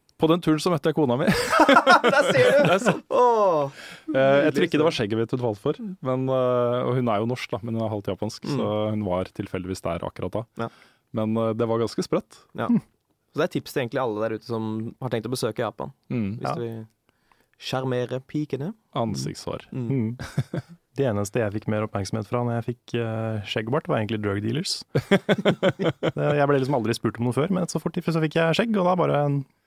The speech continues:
Speaker 3: hele tida.
Speaker 1: Du ser ut som en som røyker.
Speaker 2: Mm.
Speaker 3: Ja, tydeligvis.
Speaker 1: Mm.
Speaker 2: Så skal du ta deg en tur langs Akerselva i fremtiden, så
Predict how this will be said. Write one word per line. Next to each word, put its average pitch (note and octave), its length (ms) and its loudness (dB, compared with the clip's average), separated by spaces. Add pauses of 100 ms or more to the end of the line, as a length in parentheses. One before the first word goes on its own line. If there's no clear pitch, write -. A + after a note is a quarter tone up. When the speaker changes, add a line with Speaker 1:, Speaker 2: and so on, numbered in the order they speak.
(160)
Speaker 3:
hele C3+ 240 4
tida. B2 140 4 (400)
Speaker 1:
Du A#2+ 180 -6
ser A2+ 160 -2
ut G#2 80 -2
som A#2+ 160 -6
en G#2 80 -4
som A2 160 -4
røyker. A2 380 -4 (100)
Speaker 2:
Mm. C3+ 220 -6 (180)
Speaker 3:
Ja, D#3+ 160 2
tydeligvis. D#3 400 -4
Speaker 1:
Mm. B2 320 -4
Speaker 2:
Så D3+ 160 -8
skal E3 140 0
du - 20 -4
ta C#3 160 -2
deg D3 80 -2
en D3 80 -12
tur C3+ 160 -2
langs B2+ 160 -6
Akerselva A#2 400 -6 (480)
i B2 80 -2
fremtiden, B2+ 400 -6
så B2+ 300 -4